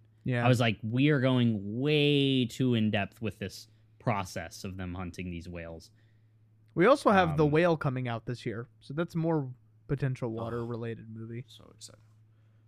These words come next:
Speaker 3: So excited for that.
Speaker 2: I'm excited for that.
Speaker 3: So
Speaker 2: I don't,
Speaker 3: excited
Speaker 2: I don't
Speaker 3: for
Speaker 2: think
Speaker 3: that.
Speaker 2: there's gonna be that much water in it, bro. <laughs>
Speaker 1: Yeah. He doesn't look
Speaker 2: Maybe,
Speaker 1: like he
Speaker 2: like,
Speaker 1: drinks that much
Speaker 2: Brendan,
Speaker 1: water.
Speaker 3: Um,
Speaker 2: Brendan Fraser's, like, sweat,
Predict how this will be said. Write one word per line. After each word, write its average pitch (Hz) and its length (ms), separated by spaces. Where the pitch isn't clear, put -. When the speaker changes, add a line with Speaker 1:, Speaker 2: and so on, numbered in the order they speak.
Speaker 3:
So - 160
excited - 360
for - 140
that. - 140
Speaker 2:
I'm 135 120
excited 127 340
for - 100
that. 120 140
Speaker 3:
So 113 60
Speaker 2:
I 107 60
don't, 110 100
Speaker 3:
excited 110 160
Speaker 2:
I 110 60
don't 117 120
Speaker 3:
for 101 60
Speaker 2:
think 98 120
Speaker 3:
that. - 40
Speaker 2:
there's 92 120
gonna 95 140
be 90 100
that 87 140
much 90 160
water 87 300
in 85 80
it, - 80
bro. 87 180
<laughs> 143 60
Speaker 1:
Yeah. 135 380
He 156 80
doesn't 147 260
look 127 80
Speaker 2:
Maybe, 147 220
Speaker 1:
like - 0
he 135 40
Speaker 2:
like, 123 140
Speaker 1:
drinks 120 160
that 127 60
much 117 40
Speaker 2:
Brendan, 127 300
Speaker 1:
water. 127 180
Speaker 3:
Um, 120 100
Speaker 2:
Brendan 123 300
Fraser's, 110 560
like, 95 180
sweat, - 520